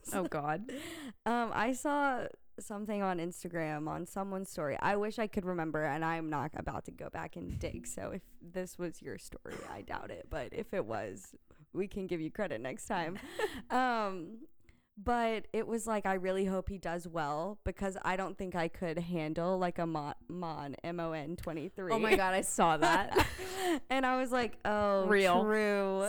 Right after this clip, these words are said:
Speaker 1: So true.
Speaker 2: <laughs>
Speaker 1: Which, unfortunately, we may be having to look forward to a
Speaker 2: Okay,
Speaker 1: Mon
Speaker 2: okay. He
Speaker 1: twenty-three.
Speaker 2: didn't get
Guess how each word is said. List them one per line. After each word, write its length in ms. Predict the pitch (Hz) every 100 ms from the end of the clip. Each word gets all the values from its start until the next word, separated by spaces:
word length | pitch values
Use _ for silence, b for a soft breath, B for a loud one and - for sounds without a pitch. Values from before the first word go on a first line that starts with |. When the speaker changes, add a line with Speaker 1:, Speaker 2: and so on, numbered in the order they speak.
| 311
Speaker 1:
So 180 | 247 202
true. 680 | 214 233 - - 233 254 262
Speaker 2:
<laughs> 840 | - 262 - - - - - 320
Speaker 1:
Which, 300 | 220 226 208
unfortunately, 1080 | 226 226 220 220 226 233 240 233 226 233 247 - -
we 160 | 202 190
may 180 | 180 170
be 100 | 180
having 320 | 185 202 185
to 60 | 220
look 220 | 220 -
forward 360 | - 226 247 226
to 100 | 247
a 120 | 320
Speaker 2:
Okay, 440 | 381 302 233 196 180
Speaker 1:
Mon 120 | 185
Speaker 2:
okay. 100 | 220
He 40 | 285
Speaker 1:
twenty-three. 180 | - 415
Speaker 2:
didn't 280 | 480 440
get 260 | 277 214 -